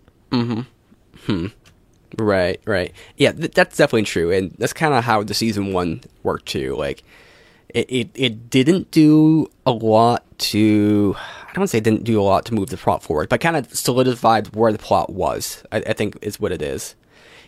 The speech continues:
Speaker 2: it does move stuff forward, but it's more like positioning than it is like, uh,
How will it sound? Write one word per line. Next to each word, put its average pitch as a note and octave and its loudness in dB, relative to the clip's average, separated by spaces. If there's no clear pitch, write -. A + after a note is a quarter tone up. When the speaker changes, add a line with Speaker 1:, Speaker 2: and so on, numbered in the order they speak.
Speaker 2:
it A#2 -4
does C3+ 2
move B2+ 0
stuff - -2
forward, A2 4
but A#2 0
it's A2 -4
more B2+ 4
like A#2 2
positioning C#3+ 2
than B2 2
it A2 0
is A2 0
like, G#2 0
uh, F2 0